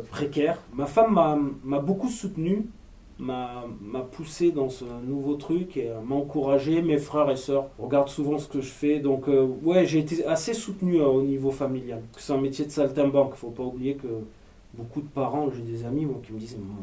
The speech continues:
père a jamais voulu que je fasse ce métier, parce que c'est un métier de saltimbanque. C'est un métier sans avenir. » Alors que non, ça peut être un métier, euh, avec le, par lequel on peut vivre en travaillant,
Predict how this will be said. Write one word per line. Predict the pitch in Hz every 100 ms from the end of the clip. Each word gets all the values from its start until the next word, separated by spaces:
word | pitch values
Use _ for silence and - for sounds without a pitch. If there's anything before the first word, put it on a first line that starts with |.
| -
père | 117 107
a |
jamais | 95 110 110 113
voulu | 110 117 139
que | 113
je |
fasse | 110 113 -
ce | 113
métier, | 127 143 156
parce | -
que |
c'est | 117
un | 113
métier | 117 131
de | 127
saltimbanque. | 117 117 139 156 165 156 - - - - -
C'est | -
un | 110
métier | 120 113 143
sans | 131 123 120
avenir. » | 131 160 160 - - - - - -
Alors | -
que | 160
non, | 180 175
ça | - 107
peut | 127
être | 123 -
un | 120
métier, | 127 - 151 139
euh, | 120 113 110
avec | 117 123 117
le, | 131 - - - -
par | 165 151
lequel | 147 143 151 143
on | 127
peut | 135
vivre | 117 117 165 180 107 - - -
en | 151
travaillant, | 147 143 135 117 101